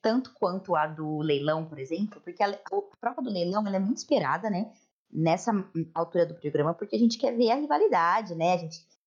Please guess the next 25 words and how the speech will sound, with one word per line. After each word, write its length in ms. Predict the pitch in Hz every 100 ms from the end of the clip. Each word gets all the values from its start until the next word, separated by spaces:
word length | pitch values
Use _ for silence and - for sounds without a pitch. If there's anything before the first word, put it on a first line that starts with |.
| _ _ - -
faz 280 | 262 320 320
muito 260 | 254 262
sentido 580 | - 254 247 - 214 185
ali 200 | 175 175
o 60 | 190
leilão 680 | 165 160 156 160 226 226 - _ _ _ _ -
contando-se 760 | 202 202 202 196 240 269 277
a 60 | 226
história 340 | - 190 196
dos 140 | 220
personagens, 760 | - 247 262 240 131 135 131 131
né, 280 | 135 143 -
o 80 | 165
que 140 | -
não 340 | 170 165 190 226
fazia 460 | - 202 190 165
sentido, 640 | 170 190 190 190 190 262 - _ _ _ -
é, 340 | 175 175 165 170
na 100 | 170
temporada 420 | 190 196 - 170
do 120 | 175
ano 100 | 175
passado. 240 | _ - _ _ _ _ _ _ _ -
A 60 | -
temporada, 560 | 240 247 226 226 254